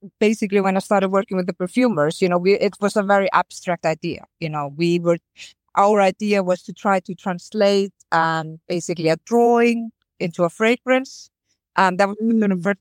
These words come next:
Speaker 1: idea, and that's sort of where the first ever scent came from. And then it just developed over time. I mean, in the beginning, we were, we were literally trying to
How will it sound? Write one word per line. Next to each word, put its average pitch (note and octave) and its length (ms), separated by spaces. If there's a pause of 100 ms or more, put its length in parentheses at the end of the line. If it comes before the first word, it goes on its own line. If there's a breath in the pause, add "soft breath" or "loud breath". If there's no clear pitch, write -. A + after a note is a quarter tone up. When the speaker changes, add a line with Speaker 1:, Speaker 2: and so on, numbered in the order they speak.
Speaker 1:
idea, F3+ 260
and F3 120
that's F3+ 140
sort G3 140
of F3+ 80
where F3+ 120
the F3+ 80
first F#3+ 380
ever F3+ 320
scent F#3 260 (120)
came G#3+ 220
from. C3+ 340 (580 soft breath)
And G3 160
then A3+ 120
it B3 100
just C#4 200
developed G3 560
over F3 200
time. F3 540
I E3+ 80
mean, F3 220
in F3+ 100
the F3 80
beginning, F3 480
we F3+ 80
were, F3 180 (280)
we F#3+ 180
were F#3+ 140
literally F#3 480
trying F#3 760
to E3+ 460